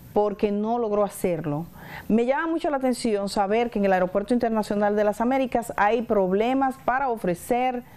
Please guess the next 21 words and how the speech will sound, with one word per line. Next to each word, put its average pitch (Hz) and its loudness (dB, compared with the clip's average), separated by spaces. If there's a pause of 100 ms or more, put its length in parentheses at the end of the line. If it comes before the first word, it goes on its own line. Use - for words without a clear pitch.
(220)
acceso 254 0
a 220 2
internet 202 0
de 202 -2
forma 202 0
gratuita, 202 0
que 185 0
deberían 185 2
resolverlo, 233 0
porque 180 -2
mira, 208 0
aquí 208 0
tenemos 202 0
internet 196 2
gratis 196 2
en 180 -2
algunas 185 2
avenidas 180 0
de 170 2
la 156 0
capital. 180 -2